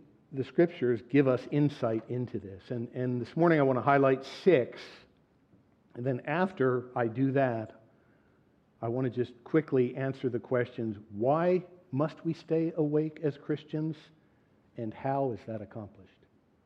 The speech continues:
And my hope is that this will be an encouragement to all of us this morning.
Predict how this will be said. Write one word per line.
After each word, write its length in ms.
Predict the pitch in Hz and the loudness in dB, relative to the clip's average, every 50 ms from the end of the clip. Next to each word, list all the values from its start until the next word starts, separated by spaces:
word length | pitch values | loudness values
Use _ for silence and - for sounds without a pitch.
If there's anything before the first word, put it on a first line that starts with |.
| _ _ _ _ _ _ _ - | _ _ _ _ _ _ _ -10
And 100 | 120 113 | -8 -6
my 140 | 113 113 113 | -4 -4 -2
hope 300 | 107 156 180 190 - 120 | 0 -2 -2 -2 -4 -6
is 180 | 110 104 98 | -6 -6 -6
that 160 | 107 101 - | -10 -12 -10
this 160 | 127 120 - - | -10 -12 -10 -12
will 80 | 113 | -10
be 300 | 107 117 110 104 107 104 - 120 | -8 -6 -6 -6 -6 -8 -10 -12
an 80 | 120 | -12
encouragement 560 | 120 117 - - 202 185 127 - - 101 92 85 _ _ _ _ _ - | -12 -12 -12 -10 -10 -10 -10 -10 -12 -18 -18 -20 _ _ _ _ _ -14
to 180 | - 120 107 107 - _ _ | -12 -10 -10 -10 -14 _ _
all 200 | - 110 107 107 | -6 -6 -6 -6
of 100 | 98 90 | -8 -12
us 120 | 95 95 - - _ _ - | -16 -18 -20 -20 _ _ -16
this 120 | 110 - - | -16 -16 -12
morning. 280 | 113 117 117 104 95 | -10 -8 -8 -8 -8